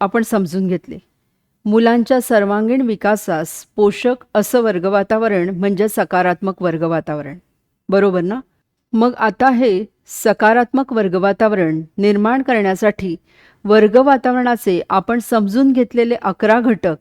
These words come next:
नेमके कसे असावेत, हे दोन व्हिडिओंमधून आपण जाणून घेणार आहोत. आणि त्यामधून सकारात्मक वर्ग वातावरण म्हणजेच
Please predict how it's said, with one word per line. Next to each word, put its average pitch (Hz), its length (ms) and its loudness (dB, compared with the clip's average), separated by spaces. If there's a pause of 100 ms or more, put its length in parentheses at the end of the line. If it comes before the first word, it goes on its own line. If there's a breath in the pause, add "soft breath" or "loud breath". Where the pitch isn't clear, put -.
नेमके 202 380 -4
कसे 262 320 2
असावेत, 180 540 0 (640 soft breath)
हे 262 140 2
दोन 233 360 4
व्हिडिओंमधून 214 840 0 (140)
आपण 196 240 0
जाणून 185 380 2
घेणार 175 280 0
आहोत. 151 140 -8 (580 soft breath)
आणि 208 200 0 (100)
त्यामधून 226 600 0 (300 soft breath)
सकारात्मक 247 840 0
वर्ग 196 260 2
वातावरण 180 680 0 (200)
म्हणजेच 208 580 2